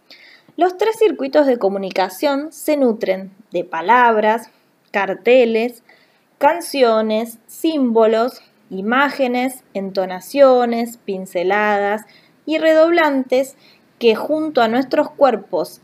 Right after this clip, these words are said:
y personas hacen que cada barrio sea único en la galaxia.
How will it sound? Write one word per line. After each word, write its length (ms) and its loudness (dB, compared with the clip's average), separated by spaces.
y 160 -6
personas 920 -2
hacen 360 -2
que 180 -2
cada 360 0
barrio 560 0
sea 500 -2
único 640 -2
en 140 -6
la 100 -4
galaxia. 560 -8